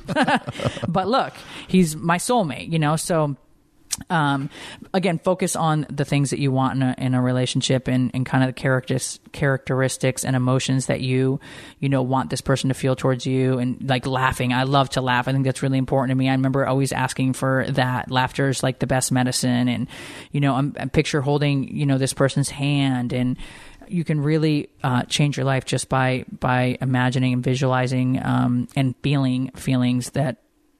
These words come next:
what you would dream your best life to be. I think definitely pay attention to specifics. I think a lot of people really aren't specific. If you're not sure on something, don't speak it and don't, don't think it. You know, if you want somebody that,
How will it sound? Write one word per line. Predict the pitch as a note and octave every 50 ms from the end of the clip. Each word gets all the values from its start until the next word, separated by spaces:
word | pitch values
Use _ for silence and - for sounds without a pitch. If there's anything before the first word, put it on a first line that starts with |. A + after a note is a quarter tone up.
| _ _ _ _ _ _ _ -
what | D#3+ E3 D#3 -
you | -
would | D3 C#3+
dream | C3+ C#3+ C3+ C3 C3
your | C3
best | A#2 C3 B2+ - -
life | B2 A#2+ -
to | - -
be. | A#2 C3 A#2+ - D#3+ - - - - - - - - - - -
I | - D3
think | D3 - E3 D#3+ D3 C#3
definitely | - D3+ D3 - E3+ E3+ D#3+
pay | - D#3+ D#3
attention | D#3 C#3+ - D3+ D3 D3 - - D3+ D3 D3 C3+ -
to | - - - - D3 C#3 C#3 C#3 C#3 C#3 C#3 C3+ - - -
specifics. | - - - - D#3+ - - - F3+ - C#3+ A#2+ - - -
I | - C3+
think | - C#3 C3+
a | C3 C3
lot | C3 C3
of | C3 B2+
people | C3+ B2+ - C3+ C3+
really | C3+ C3+ C3+ C3+ C3+
aren't | C3 C3+ -
specific. | - - D3+ - - C3 B2 - B2+ B2 -
If | C3+ -
you're | - C3+
not | C3+ C3+ C3+ -
sure | - - - C#3 C#3
on | C3+ C3+
something, | - - C#3 C3+ C#3 C3
don't | B2 B2+ B2 - -
speak | - - - C3 B2+ -
it | D3 C3+
and | - C3
don't, | B2 C3 B2+ B2 - -
don't | - - B2+ A#2 -
think | - E3 E3 D3+ -
it. | C3 A2+
You | B2+ B2+
know, | B2+ B2+ B2+
if | B2 -
you | D3
want | C#3 C3+ C3+ -
somebody | - - C#3+ C#3+ C#3+ C#3+
that, | C#3+ C3+ C#3+ C#3 C3 -